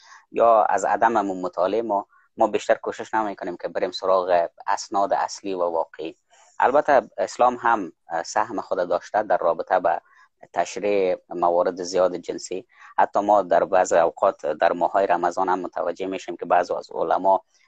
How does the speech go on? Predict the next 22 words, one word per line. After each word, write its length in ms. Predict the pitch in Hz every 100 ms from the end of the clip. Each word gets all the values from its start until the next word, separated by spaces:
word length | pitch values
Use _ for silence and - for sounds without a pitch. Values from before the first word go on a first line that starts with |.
| _
می‌آیند 420 | 95 95 92 92
و 260 | 87 82 76 - -
البته 340 | 98 110 110
علما 380 | - 90 90 92
نمی 220 | 92 90
باشن، 360 | 90 - 120 104
خب 180 | 87 -
کسایی 240 | 87 101
می 120 | 98
باشن 280 | 95 95 92
که 160 | - 92 _
خود 280 | _ -
را 80 | 92
در 160 | 85 87 _
قالب 300 | 92 98 98
علما 440 | 82 90 90 92
جا 200 | 92 90
می‌زنن 460 | 90 90 92 107 123 _ _ _ _ _ -
و 120 | 87
می‌آیند 340 | 98 101 104 92
مثلاً 260 | - 95
فتواهای 720 | 95 - 90 87 98 95 90